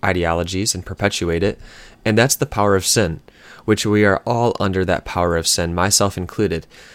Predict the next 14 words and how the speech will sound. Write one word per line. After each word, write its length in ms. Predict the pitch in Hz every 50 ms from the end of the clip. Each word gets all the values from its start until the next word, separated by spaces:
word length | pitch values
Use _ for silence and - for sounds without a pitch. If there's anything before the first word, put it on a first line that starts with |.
| - - - -
And 120 | - 104
so 280 | - 110 101 92 95 - - _ -
this 200 | - 113 120 -
is 120 | 101 85 82
judging 600 | 87 85 98 92 92 85 101 107 110 113 117 - -
ideologies 840 | 95 98 95 92 87 85 82 85 92 92 98 110 110 123 - - -
and 140 | - 98 90
actions 540 | 85 87 90 92 - 110 101 110 117 - -
of 200 | - 101 98 95
our 140 | 92 90 85
leadership, 540 | 85 87 90 101 - - 123 147 165 - - - - - -
not 320 | - 95 92 92 107 - -
their 120 | 120 107
heart 360 | 90 90 85 87 - - -